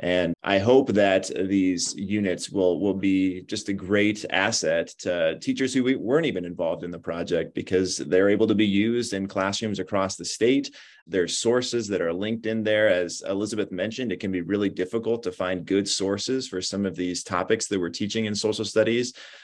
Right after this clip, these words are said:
Well, a great component of our inquiry units is that those sources are linked in and, and they're high quality. We've talked about,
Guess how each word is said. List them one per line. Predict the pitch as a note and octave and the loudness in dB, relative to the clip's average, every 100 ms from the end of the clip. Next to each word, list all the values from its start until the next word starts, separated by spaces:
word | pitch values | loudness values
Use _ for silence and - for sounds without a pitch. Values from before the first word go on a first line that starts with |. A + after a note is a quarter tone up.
| _ | _
Well, | G#2+ A2 | 4 6
a | G2+ | 8
great | A#2 A2+ | 6 6
component | A2 G2 G#2 B2 A#2 | 2 0 0 2 2
of | F#2 | 4
our | F#2 F#2 | 4 4
inquiry | D#2+ G2+ G#2+ G#2 | 2 -2 -2 0
units | F#2+ G2+ B2 F#2+ | 0 -2 -4 -6
is | F#2 | -4
that | F#2+ F#2 | -4 -2
those | F#2 - | -2 -2
sources | G#2 G2 G2 | -2 -2 -2
are | F#2 F2+ | 0 0
linked | F#2+ F#2+ F#2+ | 0 -4 -6
in | F#2 G2+ C#2 | -4 -4 -4
and, | D#2 - | -6 -6
and | F2+ F2 | -6 -2
they're | E2+ | -2
high | D#2+ F#2 F2+ | 0 -2 0
quality. | - F2+ G2 A#2 B2+ | 2 2 4 2 2
We've | F#2 - | 0 -2
talked | - - | -4 -2
about, | - F#2 F2+ | -2 0 0